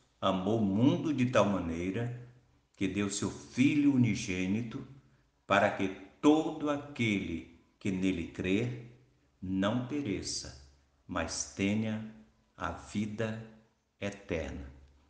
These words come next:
Que assim seja e que Deus nos abençoe ricamente. Amém.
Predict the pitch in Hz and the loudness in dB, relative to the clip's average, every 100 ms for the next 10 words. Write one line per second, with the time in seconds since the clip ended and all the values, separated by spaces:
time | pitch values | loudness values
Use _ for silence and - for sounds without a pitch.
0 | _ - 208 202 226 208 - 131 104 90 | _ -4 -2 0 0 0 2 2 2 -2
1 | 82 - - _ _ - - 120 98 101 | -10 -16 -20 _ _ -12 -8 -4 -2 0
2 | 104 113 120 - - - - _ _ _ | 2 2 0 -4 -8 -12 -20 _ _ _
3 | 101 98 104 95 98 92 - - 95 95 | -6 -2 0 0 0 0 0 0 2 2
4 | 95 95 - - _ _ _ _ _ _ | 0 -2 -10 -20 _ _ _ _ _ _
5 | - 95 - 120 107 90 82 - - - | -4 -2 4 6 6 4 -2 -8 -12 -14
6 | - _ _ _ _ _ _ _ - 220 | -20 _ _ _ _ _ _ _ 4 4
7 | 143 82 - | 6 0 -4